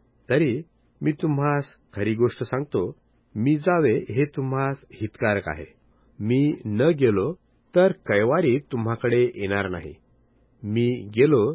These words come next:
तर त्याला तुम्हाकडे पाठवीन. तो येऊन पापाविषयी,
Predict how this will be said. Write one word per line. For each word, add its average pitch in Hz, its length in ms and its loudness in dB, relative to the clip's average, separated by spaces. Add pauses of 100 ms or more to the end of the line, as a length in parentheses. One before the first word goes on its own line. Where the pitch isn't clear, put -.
(400)
तर 151 80 0
त्याला 147 380 0 (160)
तुम्हाकडे 110 600 0 (180)
पाठवीन. 92 420 -4 (800)
तो 151 220 4
येऊन 131 500 2
पापाविषयी, 120 720 0